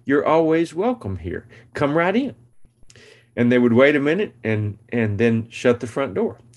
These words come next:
And they'd say, "Jesus, this is our entryway. Jesus, this is our living room. You're welcome in this room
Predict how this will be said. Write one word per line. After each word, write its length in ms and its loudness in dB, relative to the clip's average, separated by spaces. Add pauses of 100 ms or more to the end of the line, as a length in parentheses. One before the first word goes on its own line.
(180)
And 120 0
they'd 180 2
say, 180 2
"Jesus, 540 0
this 260 4
is 220 -2
our 300 -2
entryway. 680 -6 (440)
Jesus, 400 2
this 240 2
is 160 2
our 160 4
living 420 0
room. 320 -4 (240)
You're 220 4
welcome 540 0
in 160 0
this 240 0
room 460 -4